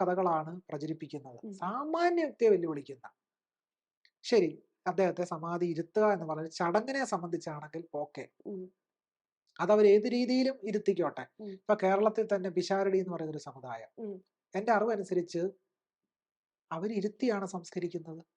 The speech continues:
Speaker 2: ഉം, ഉം, ഉം.
Speaker 1: അതുപോലെ തന്നെ കേരളത്തിൽ ധാരാളം മഠങ്ങളുണ്ട്, സന്യാസ മഠങ്ങൾ. ശിവഗിരി മഠം. അവിടുത്തെ സന്യാസിമാര് മരണപ്പെട്ടാൽ സമാധി ഇരുത്തുക എന്ന് പറയുന്ന ചടങ്ങാണ്.
Speaker 2: ഉം, ഉം.
Speaker 1: ഇപ്പൊ ക്രിസ്ത്യൻ സമുദായവുമായി ബന്ധപ്പെട്ട് അവരുടെ ഉന്നതരായ പുരോഹിതന്മാർ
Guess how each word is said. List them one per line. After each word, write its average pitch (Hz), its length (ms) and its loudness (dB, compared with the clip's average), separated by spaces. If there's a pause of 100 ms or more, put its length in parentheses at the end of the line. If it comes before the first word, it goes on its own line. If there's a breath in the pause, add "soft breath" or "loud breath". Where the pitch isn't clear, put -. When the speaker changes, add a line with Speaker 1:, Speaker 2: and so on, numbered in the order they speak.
(340)
Speaker 2:
ഉം, 214 180 -8
ഉം, 196 280 -14
ഉം. 185 180 -16 (760)
Speaker 1:
അതുപോലെ 269 440 2
തന്നെ 254 360 -4
കേരളത്തിൽ 226 360 2
ധാരാളം 202 440 4
മഠങ്ങളുണ്ട്, 151 520 -4
സന്യാസ 151 420 -10
മഠങ്ങൾ. 127 200 -14 (160)
ശിവഗിരി 202 400 4
മഠം. 156 200 -4 (680)
അവിടുത്തെ 208 220 0
സന്യാസിമാര് 226 640 -4
മരണപ്പെട്ടാൽ 214 600 -2
സമാധി 208 440 -2
ഇരുത്തുക 214 360 0
എന്ന് 208 160 2
പറയുന്ന 196 200 0
ചടങ്ങാണ്. 185 380 -4 (160)
Speaker 2:
ഉം, 214 160 -10
ഉം. 190 180 -12
Speaker 1:
ഇപ്പൊ - 640 -12
ക്രിസ്ത്യൻ 208 360 -4
സമുദായവുമായി 220 640 2
ബന്ധപ്പെട്ട് 196 480 -2
അവരുടെ 196 240 2
ഉന്നതരായ 196 540 2
പുരോഹിതന്മാർ 185 840 0